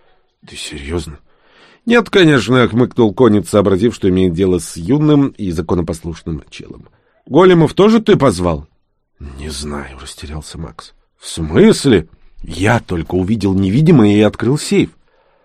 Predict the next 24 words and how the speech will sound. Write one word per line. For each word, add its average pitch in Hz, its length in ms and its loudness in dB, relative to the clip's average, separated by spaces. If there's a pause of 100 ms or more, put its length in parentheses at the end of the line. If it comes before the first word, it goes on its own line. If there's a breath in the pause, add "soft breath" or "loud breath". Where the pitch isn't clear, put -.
(460)
«Ага, 104 1200 2
что-то 92 400 -4
здесь 85 240 0
пока 80 260 -6
не 80 140 0
сходилось». 78 500 -4
Пифуций 160 480 -4
был 170 200 0
уверен, 156 340 2
что 131 180 -2
появление 117 460 2
кукол 160 340 -2
связано 131 500 0
с 117 120 -6
активизацией 120 680 -4
старого 104 420 0
артефакта, 135 680 -4 (340 loud breath)
но 95 160 -2
не 98 140 2
понимал, 95 440 2
какой 95 520 0
в 90 80 0
этом 107 240 -4
смысл. - 460 -2